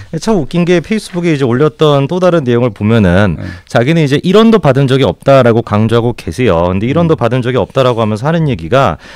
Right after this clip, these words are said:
Speaker 1: 사실상 백현동 개발을 통해서 내가 이익을 본 게 아니라 누가 이익을 봤냐?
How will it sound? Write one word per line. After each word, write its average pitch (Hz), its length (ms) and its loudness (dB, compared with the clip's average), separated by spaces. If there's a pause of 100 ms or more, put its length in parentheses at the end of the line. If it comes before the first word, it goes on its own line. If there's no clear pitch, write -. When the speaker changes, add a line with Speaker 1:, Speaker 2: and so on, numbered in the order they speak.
Speaker 1:
사실상 202 320 2
백현동 180 420 2
개발을 147 360 4
통해서 135 400 0
내가 104 260 2
이익을 139 240 2
본 113 220 -4
게 113 100 2
아니라 104 280 2
누가 101 260 -2
이익을 147 240 0
봤냐? 87 540 -4